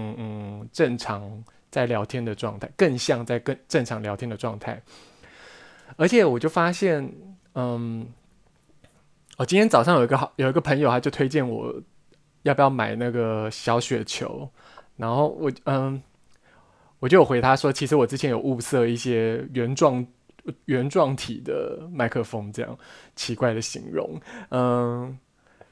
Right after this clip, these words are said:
大家先将就一下啦，就是我觉得我总不可能等到我真的有那个闲钱去买麦了，我才开始录这个，我真的那个心按耐不住，加上我开始实际上在录之后，我就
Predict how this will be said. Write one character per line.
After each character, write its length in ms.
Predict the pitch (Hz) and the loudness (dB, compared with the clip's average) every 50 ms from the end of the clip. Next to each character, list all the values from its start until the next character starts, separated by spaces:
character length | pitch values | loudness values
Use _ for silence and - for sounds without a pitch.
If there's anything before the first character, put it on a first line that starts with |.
| _ _ - _ _ _ _ _ _ _ _ _ - _ _ - | _ _ -20 _ _ _ _ _ _ _ _ _ -20 _ _ 6
大 120 | - 214 | 6 8
家 120 | 202 202 202 | 8 6 4
先 220 | - 202 190 196 | 2 2 2 4
将 180 | - 160 160 160 | 4 4 4 4
就 220 | 160 170 135 110 | 4 2 2 2
一 60 | 107 | 0
下 220 | - - 151 113 104 | -2 -2 -2 -2 -2
啦， 340 | 101 92 - - - - 151 | -2 -8 -10 -14 -14 -12 -6
就 140 | - 160 156 | -2 -2 0
是 360 | 151 160 156 151 143 135 127 - - _ _ _ - | 0 0 0 0 0 -4 -8 -12 -18 _ _ _ -4
我 100 | - 123 | -2 2
觉 100 | - 175 | 4 6
得 60 | 202 | 6
我 160 | 220 202 202 | 8 6 6
总 160 | 202 147 127 | 6 4 2
不 60 | 143 156 | 0 -2
可 100 | - 127 | -4 -4
能 100 | 113 117 | -4 -4
等 200 | - 120 98 104 | -2 -4 -4 0
到 200 | 110 131 135 123 | 2 2 4 4
我 200 | 120 113 107 107 | 4 2 0 -2
真 220 | 104 - 131 135 | -2 -2 -2 0
的 180 | 135 135 120 113 | 2 4 2 2
有 140 | 110 117 110 107 | 2 -2 -4 -4
那 80 | 123 | -2
个 80 | 139 143 | -2 -2
闲 300 | 135 - - 117 110 123 | -2 -4 -4 -4 -4 -4
钱 160 | - 131 117 | -4 -6 -4
去 100 | - 160 | -4 -2
买 200 | 147 131 107 98 | -2 -2 -2 -4
麦 240 | 104 113 113 113 120 | -2 -2 -2 0 0
了， 80 | 127 | -2
我 80 | 110 107 | -2 -4
才 100 | - 113 | -6 -6
开 140 | - - 131 | -4 -4 -4
始 160 | - 127 117 | -2 -2 -2
录 180 | 117 131 123 117 | -2 -2 -2 -2
这 160 | - 131 117 | -2 -4 -4
个， 120 | - 117 | -4 -6
我 120 | 104 110 113 | -8 -6 -4
真 160 | 135 165 175 | -4 -4 -4
的 80 | 165 | -2
那 60 | 170 180 | -2 -4
个 40 | |
心 300 | - - - - 143 143 - | -4 -4 -4 -4 -4 -2 -2
按 140 | 139 131 131 | -2 -2 0
耐 140 | 127 120 | -2 -4
不 100 | 107 117 | -4 -6
住， 260 | 110 - - 127 113 113 | -8 -8 -6 -6 -4 -4
加 180 | - - 151 156 | 0 2 2 4
上 160 | 156 185 160 | 4 2 0
我 80 | 120 104 | 0 -2
开 180 | - 143 139 | -2 -2 -2
始 320 | 139 - - 117 107 104 110 - _ - | -2 -2 -6 -8 -8 -8 -12 -16 _ -10
实 260 | - - - 139 131 | -8 -6 -4 -4 -4
际 140 | 131 160 151 | -2 -2 -2
上 160 | 160 143 131 | 0 0 0
在 100 | 131 127 | 0 0
录 220 | 123 127 123 117 | 0 -2 -2 -4
之 160 | 107 - 117 | -4 -4 -4
后， 100 | 117 135 | -2 -2
我 140 | 123 110 107 | -2 -2 -2
就 260 | - 127 131 123 120 | -2 -2 -2 -2 -2